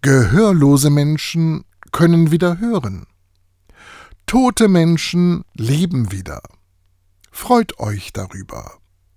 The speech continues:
Wundert euch nicht.“ Die Freunde gingen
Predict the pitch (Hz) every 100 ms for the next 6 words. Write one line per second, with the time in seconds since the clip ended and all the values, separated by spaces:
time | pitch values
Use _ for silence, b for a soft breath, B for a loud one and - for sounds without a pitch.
0 | _ B B B B B 104 131 240 220
1 | 202 190 - 139 147 135 - 107 95 -
2 | - - _ _ - _ _ _ _ _
3 | _ _ b b b b b - 175 170
4 | - 123 170 226 214 165 170 165 160 160